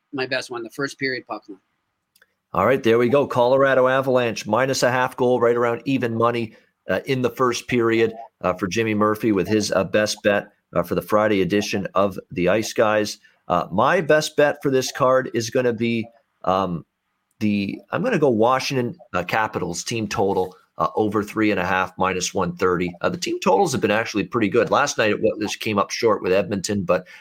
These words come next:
Speaker 2: uh, I'm gonna go with that. Uh, I almost came, I actually almost went San Jose best bet, but I'm gonna, st-, I'm just gonna stay off. I'm gonna keep that a regular bet tonight, the Sharks, but I'm gonna go with Washington,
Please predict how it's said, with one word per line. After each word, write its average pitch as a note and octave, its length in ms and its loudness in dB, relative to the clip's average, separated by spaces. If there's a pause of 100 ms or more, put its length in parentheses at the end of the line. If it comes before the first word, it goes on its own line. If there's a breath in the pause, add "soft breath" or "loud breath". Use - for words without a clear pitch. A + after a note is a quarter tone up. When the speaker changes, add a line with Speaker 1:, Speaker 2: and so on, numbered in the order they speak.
(100)
Speaker 2:
uh, F2+ 160 2
I'm B2+ 100 0
gonna C3 200 2
go A#2 180 4
with A2 180 0
that. A2+ 360 0 (280 soft breath)
Uh, E2+ 520 2
I A2 100 2
almost C#3+ 300 0
came, A#2 320 -4
I A2 200 2
actually G#2 340 -2
almost F2+ 340 -2
went G2 160 -2
San F#2 240 -2
Jose D#2+ 260 -2
best D2 320 -6
bet, D2+ 220 -2
but E2 80 0
I'm E2 100 -2
gonna, F2 160 -4
st-, - 420 -6
I'm - 80 -8
just - 160 -8
gonna - 120 -4
stay - 260 -2
off. D2+ 180 -2
I'm A2 80 -4
gonna B2+ 140 -2
keep - 200 -8
that F2+ 120 2
a D#2 60 -2
regular D#2 420 -2
bet D2 280 -4 (200)
tonight, E2 360 -2
the E2+ 80 -8
Sharks, F2 380 0
but G#2 140 2
I'm B2+ 80 0
gonna C#3+ 140 2
go B2+ 120 4
with A2+ 140 0
Washington, A2 580 0